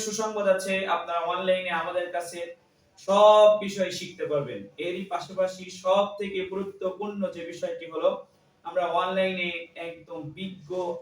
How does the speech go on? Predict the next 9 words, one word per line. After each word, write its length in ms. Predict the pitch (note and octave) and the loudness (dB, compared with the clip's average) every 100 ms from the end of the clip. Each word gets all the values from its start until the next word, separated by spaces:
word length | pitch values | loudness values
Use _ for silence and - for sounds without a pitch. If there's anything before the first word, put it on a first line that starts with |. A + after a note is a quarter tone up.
| D3+ D#3 | -2 0
আলেমদের 440 | - F#3+ F#3+ F#3 - | 0 -2 -2 -2 2
দ্বারা, 220 | - - - - _ E3+ | 2 2 0 -8 _ -18
বিজ্ঞ 220 | D#3 - E3+ E3 | -18 -6 -4 -2
হাফেজদের 520 | E3 F#3 F#3+ F3+ E3+ | -2 -2 -2 -4 -4
দ্বারা 200 | D3 D3 G3 - - _ _ _ G3 | 0 2 0 -2 -14 _ _ _ 2
একেবারে 500 | F#3+ G3+ A3 G#3+ G3+ - | 2 4 4 4 2 2
কায়দা 300 | F3 F#3+ G3+ G3 | 2 4 0 -4
থেকে 180 | G3 F#3 | -6 -4
কোরআন 220 | F3+ F#3 | 0 0